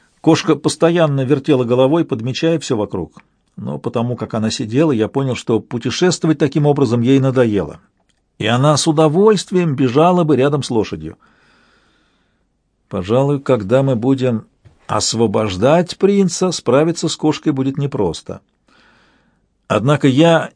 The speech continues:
ни на мгновение не допускал возможности, что мы возьмем ее с собой в Бакип. Ради благополучия принцу придется расстаться с ней,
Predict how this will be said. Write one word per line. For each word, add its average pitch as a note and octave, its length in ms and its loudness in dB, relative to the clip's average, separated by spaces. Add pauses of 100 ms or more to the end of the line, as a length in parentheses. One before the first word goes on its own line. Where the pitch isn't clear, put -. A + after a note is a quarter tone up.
(220)
ни C3 180 0
на D#3+ 120 4
мгновение D#3+ 680 2
не C3+ 160 -2
допускал D3+ 500 0
возможности, C3+ 800 0
что - 200 -4
мы D3+ 120 0
возьмем C#3 420 0
ее B2+ 120 -2
с - 80 -6
собой B2 260 -2
в A2 80 -4
Бакип. F#2+ 420 -6 (1120)
Ради C#3+ 520 2
благополучия C3 960 0
принцу D#3+ 460 -2
придется C#3 400 -2
расстаться C3 480 -4
с - 100 -12
ней, F2+ 220 -10